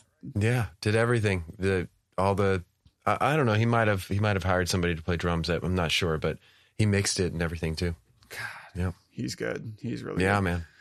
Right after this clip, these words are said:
Speaker 1: Good stuff.
Speaker 2: Stay tuned for next week. We're gonna take on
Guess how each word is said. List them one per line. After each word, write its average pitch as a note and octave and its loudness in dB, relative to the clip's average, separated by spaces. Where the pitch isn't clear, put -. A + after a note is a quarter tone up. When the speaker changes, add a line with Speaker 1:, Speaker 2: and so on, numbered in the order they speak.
Speaker 1:
Good F#2+ 0
stuff. F2+ -2
Speaker 2:
Stay D#3+ 0
tuned D#3+ 0
for C#3 2
next C3+ 0
week. F#3+ 0
We're C#3+ 0
gonna C3+ 4
take D3+ 2
on C#3+ 2